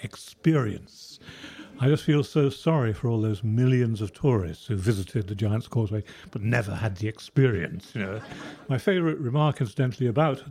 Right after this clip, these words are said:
going to the Giant's Causeway was made by Samuel Johnson,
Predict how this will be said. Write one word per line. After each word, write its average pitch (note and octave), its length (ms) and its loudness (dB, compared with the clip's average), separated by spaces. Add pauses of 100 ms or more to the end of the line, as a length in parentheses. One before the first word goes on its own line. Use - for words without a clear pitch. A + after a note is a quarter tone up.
(340)
going B2 220 2
to C3 80 -4
the A2 40 -2
Giant's A#2+ 300 -2
Causeway A#2+ 340 -2
was A2+ 140 -2
made B2 180 0
by A2+ 140 0
Samuel A#2 360 0
Johnson, A#2+ 460 0